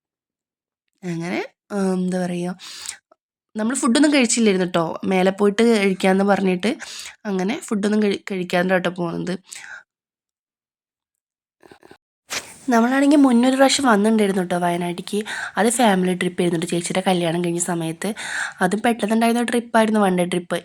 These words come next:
നൈറ്റായിരുന്നു ഞങ്ങൾ ചുരം കയറിയിട്ടുണ്ടായിരുന്നത്, അതുകൊണ്ട് ആ ഒരു വ്യൂ നമുക്ക് കാണാൻ പറ്റിയിട്ടുണ്ടായിരുന്നില്ല കേട്ടോ. അങ്ങനെ പിന്നെ,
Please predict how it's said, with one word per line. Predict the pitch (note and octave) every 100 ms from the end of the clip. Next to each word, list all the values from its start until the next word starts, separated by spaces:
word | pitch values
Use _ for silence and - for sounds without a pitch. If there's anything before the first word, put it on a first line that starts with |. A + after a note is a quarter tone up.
| _ G#3+
നൈറ്റായിരുന്നു | G#3+ G#3+ G#3+ C#4+ C4+ B3
ഞങ്ങൾ | A3
ചുരം | A3+ G3+ F#3+
കയറിയിട്ടുണ്ടായിരുന്നത്, | G3+ F#3+ F3 E3 E3+
അതുകൊണ്ട് | E3 F3+
ആ | G3
ഒരു | A3 A3
വ്യൂ | G3 G3+
നമുക്ക് | G3+ F#3+ -
കാണാൻ | F3+ F3
പറ്റിയിട്ടുണ്ടായിരുന്നില്ല | F3 E3 E3+ F3 E3+ D#3+
കേട്ടോ. | D#3+ D#3+ - - - - - - -
അങ്ങനെ | F3 E3+ E3+ F#3
പിന്നെ, | A#3 B3 C#4